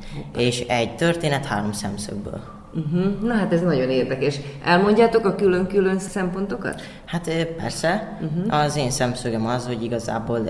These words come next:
Speaker 2: ö, egy ilyen vakációt tervezünk nyáron, hogy a Toldi Levente, Új Tamás és én, ö, elindulunk a Grand Canyonba.
Speaker 1: Mhm.
Speaker 2: És megyünk a szélén, és egyszer csak, ö, beugrik elénk egy ilyen szarvasmarha, vagy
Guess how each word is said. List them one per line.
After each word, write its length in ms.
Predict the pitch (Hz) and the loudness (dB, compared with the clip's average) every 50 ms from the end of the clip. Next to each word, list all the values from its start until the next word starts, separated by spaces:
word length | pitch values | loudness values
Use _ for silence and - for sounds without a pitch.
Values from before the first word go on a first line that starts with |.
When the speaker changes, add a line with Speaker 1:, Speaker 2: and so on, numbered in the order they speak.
| - - | -4 -4
Speaker 2:
ö, 60 | 131 120 117 117 117 110 110 - - - - - - - | -2 -2 0 0 -2 -2 -4 -6 -10 -14 -16 -18 -12 -10
egy 140 | - 120 110 | -8 -6 -4
ilyen 160 | 113 107 110 | -4 -2 0
vakációt 600 | 117 135 - - 110 110 113 - - 120 110 - | 0 0 0 0 -2 -4 -4 -2 -2 -2 -2 -2
tervezünk 460 | - 104 107 - 104 107 98 107 104 107 | -2 -4 -4 -4 -4 -4 -4 -2 -2 0
nyáron, 420 | 123 143 160 170 170 175 175 170 | 4 4 4 4 4 2 2 0
hogy 280 | 151 127 117 113 - - - - - - - - - | 0 0 -2 -4 -4 -8 -10 -12 -14 -16 -16 -14 -10
a 180 | - 98 101 104 | -6 -6 -6 -4
Toldi 260 | 101 143 156 151 143 | -2 0 0 0 0
Levente, 500 | 135 139 123 123 120 120 123 123 - - - - | 0 0 0 0 0 -2 -2 -4 -6 -6 -4 -4
Új 120 | 127 123 | -4 -4
Tamás 340 | 127 117 104 98 104 - - | -2 -2 -4 -4 -4 -6 -6
és 140 | - 107 - | -6 -4 -4
én, 180 | 131 127 120 120 - - | -2 -2 -2 -2 -4 -4
ö, 40 | - 110 110 110 117 113 - - - - | -4 -4 -2 -2 -4 -6 -8 -10 -6 -4
elindulunk 680 | 131 120 113 113 113 127 120 120 120 117 120 - - - | -2 0 0 0 0 0 0 0 0 -2 -4 -6 -8 -10
a 40 | - 135 | -8 -4
Grand 260 | - 123 120 110 110 | 0 0 0 0 0
Canyonba. 720 | - - 107 113 117 110 101 101 - 101 101 - - - - - - - - - - - | -2 -2 -2 0 0 0 0 0 0 -2 -4 -6 -8 -10 -12 -12 -14 -14 -14 -16 -12 -10
Speaker 1:
Mhm. 160 | 160 143 139 | -8 -6 -2
Speaker 2:
És 120 | 170 175 185 | -2 0 2
megyünk 420 | 139 127 123 123 117 117 113 - | 2 2 2 2 0 -2 -2 -2
a 120 | 110 104 107 | -4 -4 -4
szélén, 600 | - - 156 156 170 180 196 208 208 214 208 208 - - - - 208 208 | 0 2 4 4 6 6 6 4 4 2 2 0 -4 -6 -8 -10 -10 -8
és 140 | 151 - | -6 -4
egyszer 360 | - - 123 - - - 101 104 | -2 -2 -2 -2 -4 -6 -6 -6
csak, 320 | - - 110 110 - - | -4 -4 -4 -4 -4 -4
ö, 40 | 113 110 107 104 | -4 -2 -2 -2
beugrik 460 | 104 107 104 107 104 104 101 104 - 110 | -2 -2 -2 -2 -4 -6 -6 -6 -4 -2
elénk 360 | 107 110 110 104 104 104 - | -2 0 -2 -2 -4 -4 -6
egy 220 | 104 104 104 101 | -6 -6 -6 -6
ilyen 380 | 101 101 101 101 101 98 - - - - - - | -6 -6 -6 -6 -6 -6 -8 -10 -12 -14 -10 -4
szarvasmarha, 760 | - - 127 113 107 92 98 104 - - 107 110 113 - - | 0 2 2 4 2 0 -2 -4 -4 -4 -2 -2 -2 -2 -2
vagy 220 | 104 110 107 107 | -2 -2 -4 -4